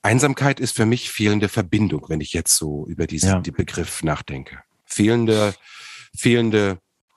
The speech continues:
Speaker 1: fehlender Kontakt zu anderem Leben. Und ich spreche jetzt hier
Speaker 2: Ja.
Speaker 1: mal bewusst von, ja, auf menschliches Leben, weil mit Tieren fühle ich mich immer verbunden.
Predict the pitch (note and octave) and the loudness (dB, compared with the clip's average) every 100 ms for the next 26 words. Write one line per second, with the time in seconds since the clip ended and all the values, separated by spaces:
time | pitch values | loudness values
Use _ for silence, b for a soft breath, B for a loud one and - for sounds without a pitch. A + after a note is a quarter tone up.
0 | _ _ - G#2+ G#2 G2 - F2+ - B2+ | _ _ -2 0 0 -2 -2 -2 0 -2
1 | - - - - - - G#2+ G2+ G2 F#2+ | -4 -12 -16 -12 -2 0 2 2 0 -2
2 | - _ _ _ _ _ G#2 A2+ B2 A2+ | -4 _ _ _ _ _ 0 2 2 2
3 | G2+ F#2+ F#2 G#2 C3 G3+ C#4 _ _ _ | 2 0 0 2 0 0 -8 _ _ _
4 | _ _ _ _ F#2+ F#2+ - A2+ A2 G#2+ | _ _ _ _ -2 0 -2 -2 -2 -2
5 | - G2+ G2 G2+ F#2+ G2 G2 D3 - - | 0 0 0 -2 0 -2 2 0 0 -4
6 | - A2 G#2 G2+ G2+ _ b b b b | -2 0 0 -2 -6 _ b b b b
7 | b b _ _ _ _ _ _ - - | b b _ _ _ _ _ _ -20 -20
8 | - - - F2 F2 A2+ - _ _ _ | -20 -18 -4 0 2 0 -4 _ _ _
9 | - - E2+ G2+ - C3+ C3+ B2+ B2+ G#2 | -12 -4 0 0 -2 -6 -4 -2 0 0
10 | F#2+ F#2+ - G3 C#3+ - - A2 G#2+ G2 | 0 -2 -4 -2 -2 -4 -4 -2 -2 0
11 | F2 D#2 - - - | 0 -2 -6 -14 -18